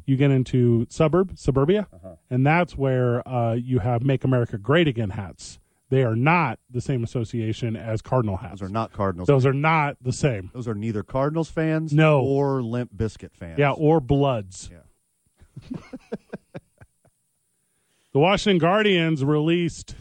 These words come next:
Speaker 1: Carson Wentz today, Van.
Speaker 2: Oh, that's a sad day for my ginger brethren.
Speaker 1: Uh, it's a very good day for my Saint Louis Battlehawks, who now have an opportunity to bring in
Speaker 2: <laughs>
Speaker 1: former N F L quarterback,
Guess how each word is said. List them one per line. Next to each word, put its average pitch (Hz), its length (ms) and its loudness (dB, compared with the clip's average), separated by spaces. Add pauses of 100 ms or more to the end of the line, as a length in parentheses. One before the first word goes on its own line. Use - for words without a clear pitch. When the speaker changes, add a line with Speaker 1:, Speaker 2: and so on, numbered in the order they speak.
Speaker 1:
Carson 180 460 0
Wentz 185 340 -2
today, 135 360 -2
Van. 131 880 0
Speaker 2:
Oh, 107 680 0
that's 117 300 -2
a 92 60 -12
sad 113 500 -2
day 110 380 0
for 90 260 -6
my 98 240 -2
ginger 104 520 -2
brethren. 87 640 -2 (480)
Speaker 1:
Uh, 120 180 0
it's 123 160 -2
a 131 100 2
very 139 260 4
good 180 260 2
day 156 280 2
for 147 180 -2
my 165 220 0
Saint 285 340 0
Louis 349 260 2
Battlehawks, 196 800 0
who 190 80 -4
now 196 300 2
have 196 180 -2
an 196 60 -2
opportunity 208 560 -2
to 190 80 0
bring 196 260 2
in 170 360 2
Speaker 2:
<laughs> 120 120 -6
Speaker 1:
former 220 340 2
N 214 140 2
F 208 160 -2
L 196 160 0
quarterback, 165 840 -2